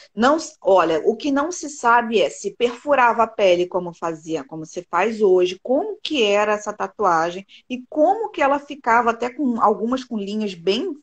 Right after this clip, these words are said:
finas, né? É, inclusive nas múmias e tal, a gente vê muito isso. Então, é, nos, os vivos, eles eram cuidados por vários deuses.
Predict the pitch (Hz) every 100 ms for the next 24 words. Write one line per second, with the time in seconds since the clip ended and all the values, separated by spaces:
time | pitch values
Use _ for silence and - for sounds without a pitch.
0 | _ 196 226 285 190 165 165 170 196 -
1 | - _ _ - 165 165 165 151 147 165
2 | 180 202 180 196 202 226 220 185 190 185
3 | 185 180 220 269 220 185 170 190 - 170
4 | 196 190 196 180 196 196 220 294 254 -
5 | - - _ _ _ _ _ _ _ _
6 | _ 330 427 427 - 156 143 - - _
7 | _ - 185 190 185 180 156 - _ _
8 | _ _ 190 196 226 262 339 440 427 -
9 | 330 349 208 180 254 285 233 156 151 151
10 | - - - 190 202 202 202 220 220 247
11 | 214 175 190 208 185 - 214 214 190 214
12 | 247 254 180 151 127 -